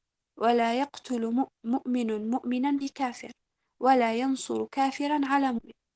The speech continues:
السادس عشر، وأن ذمة الله واحدة يجير عليهم أدناهم، وأن المؤمنين بعضهم موالي بعض دون الناس.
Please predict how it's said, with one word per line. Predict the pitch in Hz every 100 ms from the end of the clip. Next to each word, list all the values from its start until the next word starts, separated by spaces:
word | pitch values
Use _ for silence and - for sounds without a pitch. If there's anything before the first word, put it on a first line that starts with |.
| -
السادس | 247 - 247 214 220 240
عشر، | 247 277 262 247 - _ _ _ -
وأن | - 269 254
ذمة | 233 226 262 254 240 -
الله | 240 233 247 269 269 294
واحدة | 277 - 226 233 - - _ _ _ -
يجير | 233 240 294 285
عليهم | 269 247 262 285 262 269 262
أدناهم، | 262 247 277 277 220 - _ _ _ _
وأن | 233 - 262 247
المؤمنين | 233 226 - 233 233 269 269 262 262 _ _ _
بعضهم | 226 262 254 254 254 - 233 247 233 247 233
موالي | 233 240 269 254 233 226
بعض | 254 247 247 262 277 - -
دون | 285 277
الناس. | 233 208 226 - -